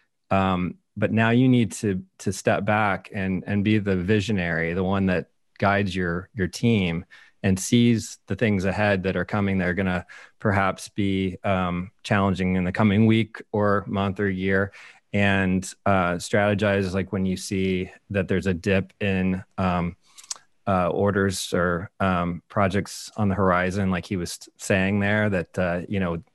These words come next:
they're, they're doing really well right now with actually working on projects, but there, uh, was a little blip in the schedule where it doesn't look like there's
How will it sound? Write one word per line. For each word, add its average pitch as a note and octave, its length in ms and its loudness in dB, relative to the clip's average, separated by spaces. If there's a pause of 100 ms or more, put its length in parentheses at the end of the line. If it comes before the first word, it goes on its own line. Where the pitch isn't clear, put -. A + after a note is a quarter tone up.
(140)
they're, F#2 180 0
they're F#2+ 140 -2
doing G#2 200 4
really G#2+ 200 4
well A2 340 2
right G2 180 0
now G2+ 360 0
with G2+ 280 -6
actually F#2+ 320 -2
working F#2+ 380 0
on F2+ 180 -2
projects, G2+ 600 0
but F2 380 -4 (480)
there, F2+ 500 0 (160)
uh, F2+ 240 2
was F#2 160 0
a F#2 80 0
little F2+ 260 0
blip F#2+ 360 0
in F#2 160 0
the F2 240 -4
schedule G2+ 580 0
where F2+ 240 -2
it - 80 -14 (460)
doesn't G2 240 2
look F#2 160 0
like E2+ 160 -2
there's F2+ 280 -2